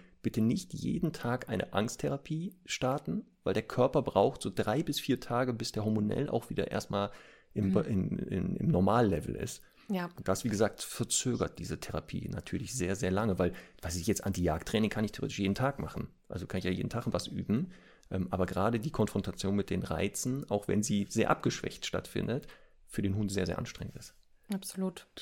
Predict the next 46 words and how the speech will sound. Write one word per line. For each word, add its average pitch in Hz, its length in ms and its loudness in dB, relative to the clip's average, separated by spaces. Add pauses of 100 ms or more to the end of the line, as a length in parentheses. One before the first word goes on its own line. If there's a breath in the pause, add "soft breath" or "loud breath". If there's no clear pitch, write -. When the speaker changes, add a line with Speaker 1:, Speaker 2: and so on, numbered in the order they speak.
Speaker 1:
Ja, 120 120 6
und 131 160 0
die - 120 2
Au-, 117 180 4 (160)
also 110 240 2 (380)
genau, 104 220 0 (120)
welche, 117 400 0
ob 117 140 0
jetzt - 160 0
systematisch 113 840 0
oder - 200 -4
g-, - 260 -8
gegenkonditioniert, - 760 -2
das - 60 -10
liegt 120 180 -2
auch - 100 -6
manchmal 107 280 -2
daran, 107 420 0 (520 loud breath)
was - 160 -2
für 107 120 2
ein 90 40 2
Typ - 240 -2
Hund 123 200 2
habe 87 140 -2
ich - 80 -6
hier. - 160 -2
Speaker 2:
Genau. 175 320 2
Speaker 1:
Also 147 140 -6 (120)
die 85 60 -8
Persönlichkeit 110 540 2
des - 160 -6
Hundes 107 160 0
kann 101 120 -2
das 98 120 0
auch - 140 0
entscheiden. - 280 0
Wenn 95 80 4
ich - 140 -2
einen 101 220 2
habe, 120 360 4 (500 loud breath)
der 95 260 0
eher 101 240 2
so 104 160 -2
der 92 140 2
B-Typ 110 440 -2
ist, - 300 -2